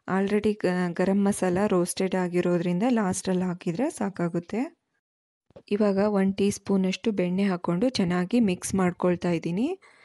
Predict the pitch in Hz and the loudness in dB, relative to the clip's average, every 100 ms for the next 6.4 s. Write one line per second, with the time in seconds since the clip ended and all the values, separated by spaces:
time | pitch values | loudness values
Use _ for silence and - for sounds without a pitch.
0 | - - - 185 202 208 214 180 175 208 | -20 -12 -2 0 2 0 0 -2 -2 -4
1 | - 190 196 240 - 175 180 _ 185 175 | -2 -2 0 -2 -2 -2 -4 _ -2 0
2 | 165 196 233 208 196 196 196 208 - - | 0 0 0 0 0 0 -2 -2 -10 -20
3 | - _ 190 185 196 190 - 202 220 202 | -20 _ -2 0 0 -2 0 0 0 0
4 | 190 190 190 185 226 208 190 190 185 - | 0 0 0 0 0 2 2 0 0 -2
5 | 175 175 175 226 190 170 190 185 180 - | -2 0 0 0 0 -2 0 0 0 0
6 | 175 175 247 370 | 0 2 0 -2